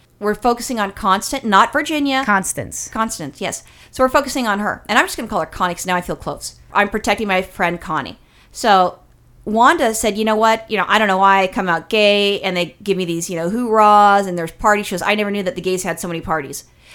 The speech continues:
Speaker 1: because they want her to, you know, be here, be there. So she's gonna do something, they're gonna give her some award.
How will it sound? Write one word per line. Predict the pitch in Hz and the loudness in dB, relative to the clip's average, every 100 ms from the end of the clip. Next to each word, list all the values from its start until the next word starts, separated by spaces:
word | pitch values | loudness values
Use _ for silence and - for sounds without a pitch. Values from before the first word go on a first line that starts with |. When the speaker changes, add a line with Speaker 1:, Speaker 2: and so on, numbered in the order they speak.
| - | -12
Speaker 1:
because | 208 208 | -4 0
they | 196 190 | 2 2
want | 196 190 | 4 2
her | 196 | 0
to, | 185 175 170 | 0 0 -2
you | 190 | -4
know, | 165 160 | -4 -4
be | - 214 185 | -8 -8 -4
here, | 202 208 196 | 0 0 0
be | 180 | -2
there. | 180 175 165 | 0 -2 -2
So | 196 | -4
she's | 196 233 | -4 -4
gonna | 233 214 | -4 -2
do | 208 | -2
something, | 233 214 214 196 | 0 -2 -4 -8
they're | 185 | -6
gonna | |
give | 185 | -6
her | 180 | -6
some | 196 | -6
award. | 170 160 147 120 | -6 -4 -6 -8